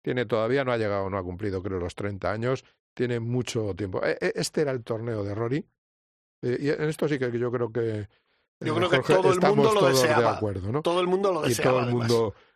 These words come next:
Speaker 1: lo deseaba. Oye, eh, Rory tiene treinta y cinco años, eh,
Speaker 2: Oye, ¿tú piensas, como ha dicho Quique, que a lo mejor ahora se ha destapado el tapón?
Speaker 1: Sí, sí.
Speaker 2: ¿Ahora puede
Speaker 1: Sí.
Speaker 2: ser, eh, el, el Scheffler de la, de la temporada pasada?
Speaker 1: Claro, es que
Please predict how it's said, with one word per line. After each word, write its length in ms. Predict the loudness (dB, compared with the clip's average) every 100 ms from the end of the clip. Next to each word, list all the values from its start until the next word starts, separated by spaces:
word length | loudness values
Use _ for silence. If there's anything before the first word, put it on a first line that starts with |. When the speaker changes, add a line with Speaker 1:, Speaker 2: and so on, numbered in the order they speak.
| _
Speaker 1:
lo 180 | 0 2
deseaba. 400 | 0 -2 -4 -2
Oye, 260 | -2 -2 -4 -12
eh, 480 | -12 -12 -14 -14 -10
Rory 240 | -6 -4 -2
tiene 280 | -2 -2
treinta 300 | -2 -4 -4
y 40 | -6
cinco 300 | -6 -4 -4
años, 480 | 0 2 0 -2 -14 _ _ _ _ _ -16
eh, 640 | -12 -12 -14 -16 -16 -18 -20 _ -20 -20 -6
Speaker 2:
Oye, 220 | -2 -2
¿tú 140 | -2 -2
piensas, 380 | 0 0 -2 -2
como 400 | -2 0 0 -2
ha 60 |
dicho 280 | -2 -2 -4
Quique, 280 | -4 -6 -4
que 80 | -2
a 40 |
lo 120 | 0
mejor 280 | -2 0 0
ahora 200 | 0 0
se 120 | 0
ha 60 | -2
destapado 460 | 0 0 0 0
el 80 | 0
tapón? 340 | -2 -2 -4 -6 _
Speaker 1:
Sí, 220 | -2 0 4
sí. 80 |
Speaker 2:
¿Ahora 180 | 4 2
puede 260 | 2 0 2
Speaker 1:
Sí. 60 | 0
Speaker 2:
ser, 260 | 0 -2 _
eh, 360 | 0 2 0 0
el, 480 | -2 0 -2 -4 -2
el 140 | -2
Scheffler 480 | 0 -2 0 -2 0
de 100 | 0
la, 220 | 0 0
de 120 | 0 -2
la 140 | 0
temporada 420 | -2 0 0 0
pasada? 360 | -2 -2 -4 -6 -6
Speaker 1:
Claro, 240 | -2 0 -2
es 120 | -4
que 220 | 0 -2